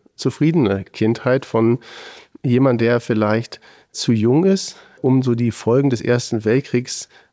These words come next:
so richtig am, am eigenen Leib noch zu spüren, äh, der auch vom Antisemitismus wahrscheinlich nicht so viel mitbekommen hat, der ja während des Ersten Weltkriegs sich auch nochmal wieder verschärft hat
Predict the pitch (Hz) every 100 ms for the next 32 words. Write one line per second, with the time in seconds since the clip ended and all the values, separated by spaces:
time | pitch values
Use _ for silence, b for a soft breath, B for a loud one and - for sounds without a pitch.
0 | - 123 110 110 131 - 180 170 - -
1 | 113 127 131 127 - 104 107 123 143 139
2 | 113 113 - 131 - 113 - - 127 160
3 | 175 170 B B B - 117 123 123 123
4 | - 117 117 110 - 135 131 139 127 131
5 | 127 127 - 110 107 113 120 - - 113
6 | 127 - 123 120 110 - 170 - 160 143
7 | 135 123 117 117 113 - 117 117 131 -
8 | 120 127 113 107 - 123 - - - 113
9 | 113 113 110 110 104 101 - 104 139 -
10 | 180 -